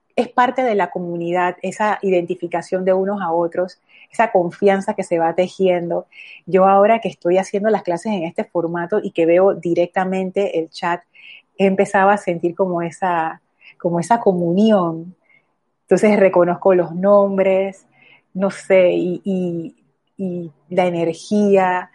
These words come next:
es, es como, como más íntimo. Yo lo siento así. Así es que gracias por reportar sintonía. Hola, Tania, saludos hasta Argentina.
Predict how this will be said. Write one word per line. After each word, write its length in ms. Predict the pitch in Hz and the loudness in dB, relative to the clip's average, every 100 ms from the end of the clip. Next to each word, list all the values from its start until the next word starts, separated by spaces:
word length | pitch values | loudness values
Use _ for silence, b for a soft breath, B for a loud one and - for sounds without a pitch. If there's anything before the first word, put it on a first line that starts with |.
| b b b | b b b
es, 240 | - 226 214 | -2 -2 0
es 140 | - | -4
como, 380 | - 262 208 180 | 0 2 2 0
como 260 | - 185 180 | 0 2 2
más 220 | 196 190 | -2 -2
íntimo. 580 | 185 165 160 156 160 _ - 185 _ _ _ _ - 180 | -2 -4 -12 -12 -16 _ -18 -18 _ _ _ _ -6 2
Yo 160 | 190 | 4
lo 80 | 202 | 4
siento 320 | 208 185 170 | 4 2 0
así. 240 | 156 - - - B B B | -8 -10 -20 -20 B B B
Así 300 | 180 - 180 | -4 0 -2
es 100 | 180 | -2
que 240 | - 185 | -2 0
gracias 440 | 175 175 190 190 208 | 2 2 2 0 -4
por 120 | 180 | -2
reportar 360 | 175 170 170 170 | -2 -2 -2 -2
sintonía. 600 | 190 175 165 190 208 185 | -4 -4 -2 0 0 0
Hola, 200 | 175 170 | -2 0
Tania, 500 | 208 233 233 202 208 | 0 2 0 -2 -4
saludos 380 | - 180 175 190 | -4 -4 -2 -2
hasta 220 | 185 - | -4 -8
Argentina. 840 | 175 165 160 160 233 220 175 180 | -10 -10 -12 -6 -2 -2 -2 -8